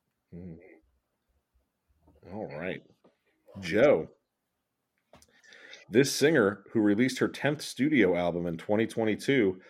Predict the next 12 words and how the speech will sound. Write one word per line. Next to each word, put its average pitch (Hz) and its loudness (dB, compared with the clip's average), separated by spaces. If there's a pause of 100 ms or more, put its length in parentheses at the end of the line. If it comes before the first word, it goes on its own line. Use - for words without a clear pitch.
(200)
holds 147 2
the 139 2
record 135 2
for 104 -2
most 120 2
number 131 2
one 131 2
albums 104 -2
by 87 0
a 82 -2
female 113 -2
artist. - -4